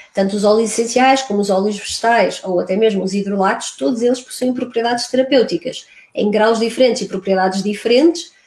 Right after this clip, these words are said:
mas a, a realidade é que, eh, existe uma, uma ação no nosso organismo, uma propriedade terapêutica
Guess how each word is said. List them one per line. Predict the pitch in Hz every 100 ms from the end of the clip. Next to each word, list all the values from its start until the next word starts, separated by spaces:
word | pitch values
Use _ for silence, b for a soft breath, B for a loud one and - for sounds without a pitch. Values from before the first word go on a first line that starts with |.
| b b -
mas | 214 214 233 285 -
a, | 202 185
a |
realidade | 202 214 202 208 208 233 262
é |
que, | 262 - 269 269 -
eh, | 233 240 233 233 -
existe | 226 226 254 -
uma, | 247 240
uma | 226 240 240
ação | 240 - 240 262
no | 254
nosso | 240 247
organismo, | 240 240 254 190 196 190
uma | 180 175
propriedade | _ _ 180 175 196 -
terapêutica | 196 202 196 196 220 -